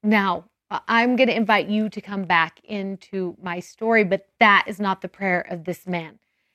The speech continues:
The prayer of this man is, "Okay, turn me back to you. Do that work.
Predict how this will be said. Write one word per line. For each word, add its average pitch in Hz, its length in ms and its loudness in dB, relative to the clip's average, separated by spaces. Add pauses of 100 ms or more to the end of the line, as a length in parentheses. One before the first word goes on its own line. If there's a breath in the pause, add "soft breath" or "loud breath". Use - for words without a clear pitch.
(240)
The 226 80 4
prayer 247 440 6
of 220 120 2
this 240 200 0
man 226 240 2
is, 196 440 0
"Okay, 202 340 2 (160)
turn 240 580 -2 (160)
me 190 520 0 (680)
back 180 420 0
to - 120 -16
you. 160 260 -12 (1120)
Do 233 320 6
that 180 380 2
work. - 320 -6